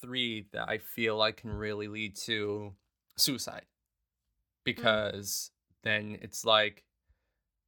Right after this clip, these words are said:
Speaker 1: you are rejecting the notion of death, and you're rejecting the notion of what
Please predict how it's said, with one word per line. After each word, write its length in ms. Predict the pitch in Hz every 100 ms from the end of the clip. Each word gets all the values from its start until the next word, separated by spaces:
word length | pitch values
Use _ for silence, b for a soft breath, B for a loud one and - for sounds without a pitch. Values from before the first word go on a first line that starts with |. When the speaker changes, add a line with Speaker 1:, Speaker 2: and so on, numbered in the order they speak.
| _ _
Speaker 1:
you 220 | 113 113
are 100 | 104
rejecting 800 | 104 101 110 104 - 107 104 101 -
the 140 | 113 107
notion 500 | 101 101 - 107 104
of 220 | 101 -
death, 440 | 104 95 95 - _
and 160 | 113 104
you're 120 | 104
rejecting 420 | 104 110 107 107
the 80 | 107
notion 540 | 104 107 101 - 104 101
of 460 | - 101 101 101 _ _ _ _ _
what 340 | 120 117 101